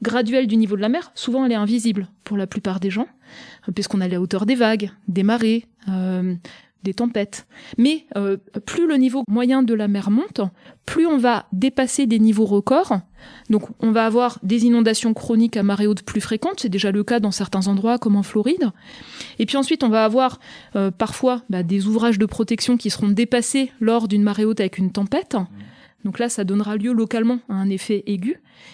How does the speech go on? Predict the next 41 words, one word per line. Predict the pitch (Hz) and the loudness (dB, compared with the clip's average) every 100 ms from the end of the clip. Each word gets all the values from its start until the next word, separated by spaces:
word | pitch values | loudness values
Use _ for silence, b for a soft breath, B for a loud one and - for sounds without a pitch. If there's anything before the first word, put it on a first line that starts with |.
| B | B
Et | 196 | -6
puis | 285 | -4
ça | 285 233 | 0 2
va | 233 | 4
augmenter | 247 262 269 | 4 2 0
l'érosion | 254 233 233 220 233 | 0 0 0 2 0
des | 220 | 0
côtes | 226 214 | -4 -4
sableuses. | - 208 208 359 311 190 _ _ - | -2 -2 0 -2 -2 -6 _ _ -4
On | 202 | -2
commence | 185 202 208 | 0 0 0
déjà | 202 202 208 | 0 0 0
à | |
le | 208 | 2
voir, | 262 320 | 0 -2
ça | - | 0
ne | 208 | 0
va | 202 | 0
faire | - 220 - | -2 -6 -4
que | 220 | -2
s'amplifier. | - 202 - 202 - 311 B B B B B B B | 0 -2 -2 -6 -4 -6 B B B B B B B
Et | 208 | 0
donc, | 233 277 B B | 2 0 B B
ça | 247 | -2
fait | 285 | 0
partie, | 277 277 - 349 311 | -2 -4 -4 -2 2
euh, | 226 202 | 2 0
des | 180 190 | -2 -2
choses | 254 330 | -2 -4
qui | - 262 | -2 -2
au | |
début | 269 240 | 0 -2
semblent | 302 262 240 | -2 0 0
invisibles, | 214 208 196 208 240 220 180 - 196 | 0 -2 -2 0 0 0 -2 -6 -6
euh, | 185 190 | -2 -2
un | 180 208 | 2 2
enjeu | 202 214 | 2 0
pour | 208 202 | -2 2
le | 208 | 2
long | 254 285 | 2 2
terme, | 233 233 240 | 0 2 0